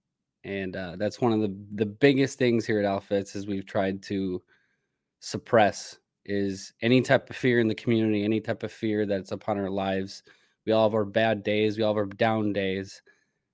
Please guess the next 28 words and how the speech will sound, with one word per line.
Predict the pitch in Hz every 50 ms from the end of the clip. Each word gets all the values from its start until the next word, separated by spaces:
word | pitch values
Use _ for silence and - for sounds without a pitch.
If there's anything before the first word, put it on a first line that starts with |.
| _ -
And | - 95 101 104 98 95
it's | 101 95 - - -
just, | - 104 101 104 - - - - - - _ _ _ _ _ _ _ _ _ _ _ _ _ _ _ _ _ _ _ _ _ _ _ _ _ _ _ _ _ _ _
it, | 147 160 175 - -
it's | 160 151 - - -
tough. | - 131 135 165 175 147 - - - _ _ _ _ _ _ _ _ _ _ _ _ _ -
It's | 135 131 123 - -
tough | - 143 139 151 147 -
to, | - 160 143 135 127 120 113 110
to | 110 - 131 120 110
navigate | 107 113 120 127 127 135 120 123 131 139 123 -
through | - 131 120
all | 113 117 120 123
this | 127 131 127 123 -
each | 131 120 - -
and | 123
every | 123 123 120 117
day. | 107 110 110 113 120 127 123 123
Me | 120 117 120 113
and | 104
Chris | - - 120 113 - -
are | 113
not | 113 113 117 113
exempt | 107 104 101 95 - 110 110 117 -
from | - - 110 104 104
any | 110 117 123 123
of | 120 123
it. | 143 143 - -